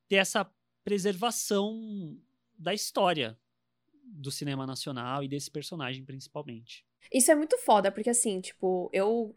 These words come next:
Speaker 2: né, como todo mundo que acompanha aqui o Tênis Verde sabe que eu não sou muito do terror. Então, pra mim, o Zé do Caixão sempre foi essa figura, tipo, meio,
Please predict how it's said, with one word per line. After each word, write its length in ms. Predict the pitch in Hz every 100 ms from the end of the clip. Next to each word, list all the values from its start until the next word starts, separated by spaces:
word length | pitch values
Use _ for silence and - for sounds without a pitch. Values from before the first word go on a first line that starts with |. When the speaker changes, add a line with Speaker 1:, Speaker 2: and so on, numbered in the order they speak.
| -
Speaker 2:
né, 180 | - 190
como 440 | 190 202 196 190 - _ _ _ _ -
todo 160 | 214
mundo 160 | 214 208
que 120 | -
acompanha 320 | 233 214 190
aqui 100 | 185
o 40 | 190
Tênis 220 | 190 196
Verde 180 | 190 185
sabe 260 | 202 190
que 100 | -
eu 60 | 214
não 100 | 220
sou 260 | - 220
muito 220 | 208 226 202
do 80 |
terror. 500 | 208 - 240 190 202 - - - -
Então, 360 | 233 233 240 247
pra 200 | 294 277
mim, 180 | 262
o 60 | 339
Zé 120 | 302
do 80 | 240
Caixão 300 | - 240 262
sempre 280 | 254 311 392
foi 180 | - 285
essa 220 | 269 269
figura, 520 | - 240 202 214 240
tipo, 400 | 247 240 - 254
meio, 560 | 240 247 220 226 254